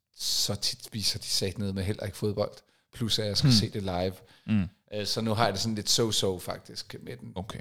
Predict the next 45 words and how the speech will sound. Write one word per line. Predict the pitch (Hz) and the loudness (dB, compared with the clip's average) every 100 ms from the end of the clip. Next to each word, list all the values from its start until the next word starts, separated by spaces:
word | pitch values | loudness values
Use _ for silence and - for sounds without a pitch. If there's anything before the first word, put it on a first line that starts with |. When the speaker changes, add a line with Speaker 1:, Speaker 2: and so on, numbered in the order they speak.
| - - | -14 -12
Speaker 1:
Faktisk | - 107 98 | -6 -4 -2
så | |
var | 104 | -2
jeg | 101 | 0
lige | 110 104 | 0 0
ved | 90 | -2
kun | - 101 | -2 -4
at | 92 | -2
lave | 90 | -4
en | 92 | -4
top | 104 95 | -6 -6
fire, | - 101 98 | -8 -10 -12
fordi | 95 98 - _ _ _ | -12 -12 -14 _ _ _
jeg | - | -10
synes, | - 101 | -6 -4
de | - | -2
har | 92 | -2
generet | 87 107 - - | -2 -4 -6 -6
mig | 113 | -8
lidt, | 113 - | -10 -6
Discovery. | 101 - 113 110 117 117 - | -6 -4 -6 -6 -10 -12 -2
Speaker 2:
Hmm. | 123 104 - - _ _ _ _ _ _ | 2 4 2 -8 _ _ _ _ _ _
Speaker 1:
Men, | 127 117 | 0 4
øh, | 117 113 - | 4 4 4
den | 151 | 8
er | 185 | 10
i | |
hvert | 196 147 | 10 8
fald | 139 131 | 8 4
på | 143 | 2
en | 131 | 2
femteplads | 120 113 - 110 | 0 -2 -4 -4
lige | 107 | -6
nu. | 95 - _ 202 294 | -8 -12 _ -4 -2
Speaker 2:
Okay. | - 110 - - - - - | -2 -2 -4 -12 -16 -12 -4
Min | 285 | -2
femteplads | 240 151 151 135 120 127 | 2 2 4 4 4 6
er | 113 | 4
også | 107 127 - | 6 4 2
en | 135 | -2
plusser. | 117 - 180 196 170 - | 0 2 0 0 -2 -4
Det | 123 | -4
er | 131 | -2
Disney | - 208 - | 2 2 2
Plus. | - - - - | -2 -4 -8 -10